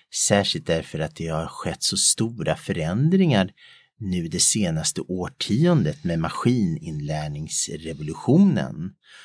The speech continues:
Och det verkar finnas fantastisk pot-, potential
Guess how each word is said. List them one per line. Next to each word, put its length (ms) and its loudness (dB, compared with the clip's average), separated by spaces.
Och 100 -18
det 140 -4
verkar 720 4
finnas 420 -4
fantastisk 800 -2
pot-, 440 -18
potential 920 2